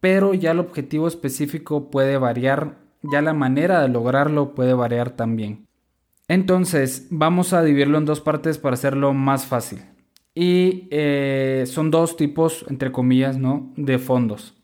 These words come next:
El primero lo vamos a llamar fondo de mantenimiento y el segundo lo vamos a llamar fondo de desempleo. Vamos a empezar con el fondo de mantenimiento.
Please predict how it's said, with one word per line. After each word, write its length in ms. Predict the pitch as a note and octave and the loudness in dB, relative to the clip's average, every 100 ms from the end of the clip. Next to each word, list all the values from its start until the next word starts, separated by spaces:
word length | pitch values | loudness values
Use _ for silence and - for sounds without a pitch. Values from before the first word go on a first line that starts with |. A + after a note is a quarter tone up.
| _ _ - | _ _ -8
El 140 | E3 D#3+ | -6 0
primero 400 | E3 E3+ F3+ F3 | 2 4 4 4
lo 100 | C#3+ | 4
vamos 320 | C#3 D#3+ D#3+ | 2 2 0
a 60 | |
llamar 480 | C#3 C3 C#3 D3+ C3+ | 2 4 4 2 -2
fondo 480 | - - E3 F3 F3 | -10 -2 2 4 2
de 100 | E3 | 2
mantenimiento 960 | E3 F3 F#3 F#3+ G3 E3+ E3+ F3+ F3+ - | 0 0 0 0 2 0 0 0 -2 -6
y 140 | F3 E3 | -4 -2
el 120 | D#3+ | -2
segundo 460 | E3 D3+ D#3+ D#3+ | 0 0 0 0
lo 100 | D#3+ | 0
vamos 300 | C3+ C#3 C#3+ | 2 0 0
a 60 | C#3 | -2
llamar 520 | B2 B2 C3+ C#3+ - - | -2 0 0 -2 -6 -16
fondo 680 | - - C#3+ D3 C#3+ C#3+ B2 | -12 -2 2 2 2 0 -2
de 220 | C#3 C3 | 0 2
desempleo. 640 | B2 A#2+ A2+ G#2 A2 G2+ - _ _ _ _ _ _ _ _ _ _ - | 2 0 -4 -4 -8 -10 -14 _ _ _ _ _ _ _ _ _ _ -8
Vamos 520 | D#3+ D#3+ F#3+ G3+ F#3+ | 0 2 4 2 0
a 80 | E3 | -2
empezar 460 | C#3+ C#3 D#3+ D#3+ | -2 -2 0 0
con 180 | D#3+ E3+ | 0 -2
el 80 | C#3+ | -2
fondo 460 | B2+ D3+ D#3 D#3 D#3 | -2 -2 0 0 -2
de 160 | C#3+ | -2
mantenimiento. 760 | C3+ C3 B2+ A#2+ A#2+ A2 G#2+ | 0 -2 -2 -2 -2 -4 -10